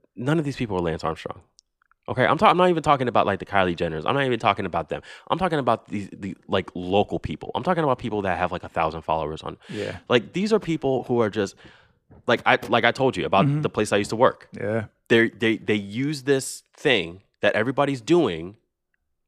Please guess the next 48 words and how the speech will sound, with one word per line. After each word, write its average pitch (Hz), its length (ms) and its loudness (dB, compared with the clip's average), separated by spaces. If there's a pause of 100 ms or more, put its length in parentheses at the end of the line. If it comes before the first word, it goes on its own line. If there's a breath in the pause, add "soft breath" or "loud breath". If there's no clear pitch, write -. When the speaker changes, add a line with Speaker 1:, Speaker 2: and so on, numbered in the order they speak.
(240)
Speaker 1:
and 110 260 2
I 104 120 -2
guarantee 131 560 0
you 123 120 0
they 104 140 -4
have 104 160 -4
no 104 180 2
idea 87 240 -2
what 78 120 -6
it - 160 -12
is. - 140 -20 (140)
Speaker 2:
I, 131 140 0
and 117 180 -2
I 110 60 0
get 135 240 2
that. 98 180 0
No, 117 200 4
I 135 100 4
get 156 260 4
how, 131 520 4
I 123 100 2
get, 139 220 -2
like, 127 160 4
I 160 80 6
get 170 140 6
your 208 100 -4
frustration. 110 580 -2 (280)
I'm - 120 0
not 151 160 0
saying 147 140 -2
you're 113 80 -2
wrong, 117 160 -2
your 107 80 -4
frustration, 120 600 -4 (640 soft breath)
and 117 160 -4
I 123 120 2
wish 117 440 0
it 135 60 0
wasn't 113 280 0
necessary. - 640 -10 (680)
But 120 300 2
it's 117 120 -2
kinda 131 300 -2
like, 110 360 -2 (1900 soft breath)
I'm 147 120 4
not, 175 300 4
like, 123 180 4
it's, - 360 -4